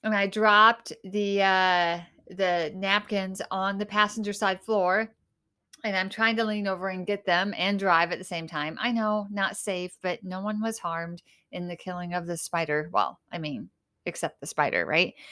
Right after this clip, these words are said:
So I'm trying to get the napkin and not to hit anybody and stay on the road. And anyway,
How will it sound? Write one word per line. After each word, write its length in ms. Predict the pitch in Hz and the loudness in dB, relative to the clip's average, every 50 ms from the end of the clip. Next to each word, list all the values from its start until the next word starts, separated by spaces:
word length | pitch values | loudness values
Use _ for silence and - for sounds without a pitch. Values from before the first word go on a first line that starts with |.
| - - - - - _ | -20 -20 -20 -20 -20 _
So 400 | - - 269 254 240 233 214 226 _ _ _ _ _ _ _ | 0 4 6 6 8 6 2 -2 _ _ _ _ _ _ _
I'm 100 | - 196 | -8 -6
trying 260 | 196 226 254 285 302 294 | 0 4 4 6 6 4
to 60 | 302 | 2
get 100 | 302 294 | 2 0
the 60 | 262 | 2
napkin 720 | 254 233 226 233 233 - 240 226 226 226 226 220 220 220 214 - - | 4 4 4 4 4 4 4 6 8 8 6 6 4 2 0 -2 -2
and 680 | 185 180 175 175 180 180 175 175 175 175 175 165 156 - - _ - - | -2 0 0 0 2 2 0 0 0 -2 -2 -4 -6 -6 -8 _ -20 -8
not 300 | - 185 190 202 - - | -2 2 2 2 2 0
to 80 | 240 | -4
hit 240 | 220 - 226 240 - | -6 -2 0 0 0
anybody 560 | 214 220 220 208 196 196 196 196 190 190 196 | 2 2 2 4 4 4 4 4 2 0 0
and 140 | 190 185 175 | -2 -4 -4
stay 140 | - 202 190 | -4 -2 0
on 120 | 196 214 | 0 0
the 80 | 214 214 | -2 0
road. 460 | 190 190 190 185 185 185 185 180 175 | 0 2 2 4 4 2 2 0 -2
And 200 | 170 160 156 - - _ - | -4 -6 -8 -10 -10 _ 0
anyway, 520 | 226 254 254 226 190 175 165 165 170 165 | 2 4 4 4 2 2 0 0 -2 -6